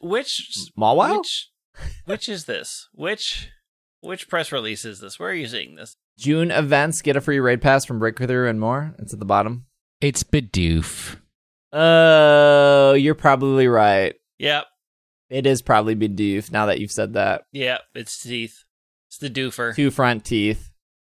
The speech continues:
Speaker 1: Yep.
Speaker 2: From Friday. That's a w-, that's a weekend lo-, yeah, I could see them doing a weekend long event for Bidoof. They, people really like Bidoof.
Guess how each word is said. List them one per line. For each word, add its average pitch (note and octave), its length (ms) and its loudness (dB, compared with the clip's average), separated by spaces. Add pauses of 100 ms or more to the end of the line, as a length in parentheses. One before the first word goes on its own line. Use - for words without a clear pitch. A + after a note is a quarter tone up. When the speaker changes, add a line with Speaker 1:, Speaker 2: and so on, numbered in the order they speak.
(500)
Speaker 1:
Yep. D#3 140 -6
Speaker 2:
From A2+ 160 -10
Friday. G#2+ 720 4 (500)
That's F#3 160 -2
a G#4 60 6
w-, B3 240 2
that's F3+ 160 2
a F#4+ 80 2
weekend D3 400 2
lo-, - 100 0 (160)
yeah, C#4 220 0
I C4+ 100 -2
could D#4+ 160 -6
see A3+ 80 -2
them D#3+ 160 0
doing C3+ 160 4
a B2 60 -2
weekend A#2 280 -4
long A2 200 -6
event G#2 260 -4
for A2 80 -8
Bidoof. F2+ 480 -8
They, D3+ 140 0
people C3+ 320 -2
really F#2+ 200 0
like F2+ 180 -2
Bidoof. G2 440 -6